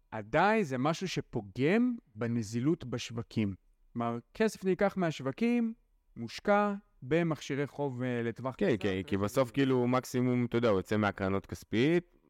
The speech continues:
Speaker 2: מייצר נזילות חדשה, אבל מהר מאוד, אה, חוזר ל-Treasury Bills, ואז, אה, בעצם, אה, הנזילות, אה, אה, מתכווצת חזרה.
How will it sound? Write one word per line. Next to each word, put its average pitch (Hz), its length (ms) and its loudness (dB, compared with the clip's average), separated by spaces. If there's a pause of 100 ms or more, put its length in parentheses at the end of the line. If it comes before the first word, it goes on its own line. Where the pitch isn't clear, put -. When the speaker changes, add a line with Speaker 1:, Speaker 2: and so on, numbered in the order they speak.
Speaker 2:
מייצר 95 380 0
נזילות 98 380 0
חדשה, 92 360 0
אבל 113 260 0
מהר 107 300 0
מאוד, 120 380 2
אה, 98 220 2
חוזר 101 360 -2
ל-Treasury 98 580 0
Bills, 151 240 4
ואז, 95 420 0
אה, 95 180 2
בעצם, 92 500 0
אה, 87 200 0
הנזילות, 92 560 -2
אה, 98 60 2 (720)
אה, 82 380 -10
מתכווצת 92 600 -2
חזרה. 98 460 2